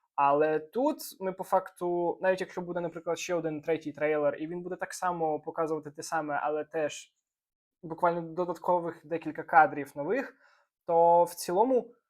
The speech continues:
це буде ок. Головне, щоб це не була фінальна битва.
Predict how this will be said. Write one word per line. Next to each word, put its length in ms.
це 120
буде 140
ок. 300
Головне, 400
щоб 220
це 160
не 100
була 580
фінальна 480
битва. 460